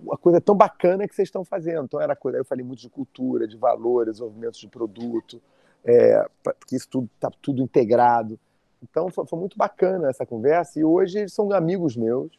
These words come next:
que eu depois já fui na empresa deles pra aprender com eles. É, é fascinante isso, entendeu? Então, eu acho isso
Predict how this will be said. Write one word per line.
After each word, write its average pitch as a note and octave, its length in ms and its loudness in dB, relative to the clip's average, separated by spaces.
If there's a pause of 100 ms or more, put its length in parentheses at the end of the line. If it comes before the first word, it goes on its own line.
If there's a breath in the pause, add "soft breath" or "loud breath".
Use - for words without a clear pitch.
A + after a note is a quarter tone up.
(440)
que E3+ 100 4
eu G3 80 8
depois E3 340 2
já C#3+ 80 2
fui - 160 -4
na C#3 80 -2
empresa B2+ 300 -2
deles B2 220 -2
pra - 100 2
aprender A#2+ 440 0
com A2 200 -4
eles. C3 500 -2
É, - 300 2
é E3+ 60 2
fascinante A#3 720 2
isso, A#2+ 180 -4
entendeu? A2 340 -4
Então, - 200 -4
eu - 100 -4
acho E3 240 -4
isso D#3 600 2